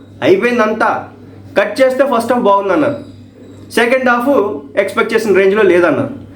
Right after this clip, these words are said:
సరే, ఏదేమైనప్పటికీ కూడా ప్రేక్షకుల మెప్పునైతే పొందింది ఈ సినిమా. మరీ ముఖ్యంగా పవన్ కళ్యాణ్ గారి అభిమానులు అయితే బీభత్సంగా ఎంజాయ్ చేస్తున్నారు సినిమా విషయంలో. ఒక పక్క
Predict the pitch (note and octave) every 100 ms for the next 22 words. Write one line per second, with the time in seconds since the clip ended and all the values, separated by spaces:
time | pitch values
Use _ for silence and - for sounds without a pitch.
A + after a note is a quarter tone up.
0 | - - C4+ A3 C#3+ G#3+ C#4 C#4 C4 B3
1 | B3+ A3+ - D#3+ D3 F#3+ - - - -
2 | - - - C#4+ C#4+ C#4 C4+ A#3+ A3+ A3+
3 | A3+ B3+ B3+ C#4 C#4 - - G3 G#3+ A3
4 | F#3+ D3 C#3+ C#3 C#3 - - - - -
5 | F3+ A3+ C4 B3+ A#3+ A3+ B3+ B3+ F#3+ G#3+
6 | G3+ G#3+ G3+ F#3+ E3+ F3+ F3 D#3+ D#3+ -
7 | A#3+ - - - - - - - F3+ B3
8 | B3+ B3 G#3 F#3+ F#3 F3 F#3 F#3+ - C3+
9 | C#3 A#2+ - C#3 B2+ - C3+ C3+ D#3 D#3
10 | F#3+ D#3